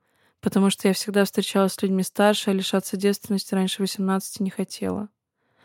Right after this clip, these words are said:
Для кого-то я была слишком болтливой, потому что я часто говорю громко и много. Одной лесбиянке я сказала, что читала Вирджинию Вулф, но это была ложь.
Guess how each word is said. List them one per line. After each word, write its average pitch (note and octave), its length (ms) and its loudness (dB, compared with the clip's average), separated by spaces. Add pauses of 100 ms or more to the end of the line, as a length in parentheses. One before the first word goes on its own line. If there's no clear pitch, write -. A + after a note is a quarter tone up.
(1040)
Для G#3+ 200 8
кого-то B3 420 8
я A3+ 80 8
была G#3 220 2
слишком G#3 440 2
болтливой, G3+ 600 4
потому F#3+ 320 0
что F#3+ 200 -2
я F#3 40 0
часто G3+ 380 0
говорю F#3 280 0
громко F#3+ 520 2
и - 20 0
много. F#3 540 -2 (960)
Одной G3 300 6
лесбиянке G3+ 640 6
я F#3+ 40 2
сказала, F#3+ 420 2
что - 160 -4
читала G3 380 2
Вирджинию F#3+ 500 2
Вулф, G3 460 0
но G3 120 2
это F#3+ 140 -2
была G#3 260 2
ложь. G3+ 520 -4